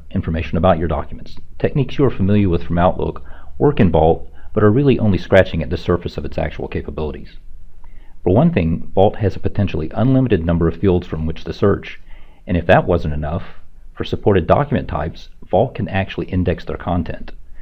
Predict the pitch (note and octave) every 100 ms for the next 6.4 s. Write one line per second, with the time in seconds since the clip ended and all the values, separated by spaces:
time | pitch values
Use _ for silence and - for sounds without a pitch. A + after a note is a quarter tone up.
0 | - - F2+ - A#2 B2 - - - -
1 | - G2+ - G#2 G#2 F#2 G2 F#2+ F2+ F#2
2 | - A#2 A2+ B2 A#2+ A2 A#2+ A#2 D2+ -
3 | - - - F2 - E2+ - G#2 - G#2
4 | E2+ E2 F2 - - - A2+ A2 A#2 G#2
5 | E2+ D#2+ E2 E2+ E2 - - - F2 -
6 | F2+ F#2+ -